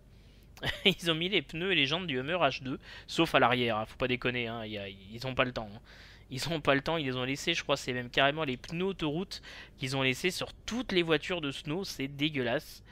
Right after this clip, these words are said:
Ça ressemble à rien et c'est... Bon, pas celle-là évidemment, c'est ses vrais pneus. Quoique peut-être un peu plus gros que dans SnowRunner, mais pas sûr. Mais toutes ces petites voitures-là, c'est des pneus autoroute, je crois, hein. Peut-être un peu plus large celle-ci, tiens.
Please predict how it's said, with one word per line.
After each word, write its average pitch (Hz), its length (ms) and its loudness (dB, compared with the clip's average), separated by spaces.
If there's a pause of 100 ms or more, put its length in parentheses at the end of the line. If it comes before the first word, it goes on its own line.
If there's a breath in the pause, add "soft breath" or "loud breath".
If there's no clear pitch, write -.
(500 loud breath)
Ça - 280 2
ressemble 135 460 0
à 120 80 8
rien 127 580 0
et 113 120 -4
c'est... 95 760 -10 (480 loud breath)
Bon, 120 120 -4
pas 120 160 -2
celle-là 131 340 2
évidemment, 120 420 -4
c'est 135 140 -10
ses - 160 -8
vrais 117 240 -4
pneus. 147 260 -6 (340 loud breath)
Quoique 170 320 4
peut-être 160 420 2
un 185 140 0
peu 214 140 -4
plus 185 200 -10
gros 165 160 -2
que 165 60 -10
dans 151 120 -4
SnowRunner, 143 460 -4
mais 143 120 -4
pas 123 140 -4
sûr. 151 300 -10 (1900 loud breath)
Mais 117 240 -6 (100)
toutes 220 200 -6
ces - 160 -2
petites 151 220 -4
voitures-là, 139 560 2
c'est - 200 -10
des 120 120 -8
pneus 151 260 -6
autoroute, 139 440 -6
je - 80 -10
crois, 104 160 -12
hein. 117 180 -14 (200)
Peut-être 202 200 -4
un 214 80 -2
peu 233 140 -8
plus 185 220 -4
large 127 340 4
celle-ci, 127 400 -8
tiens. 175 200 -10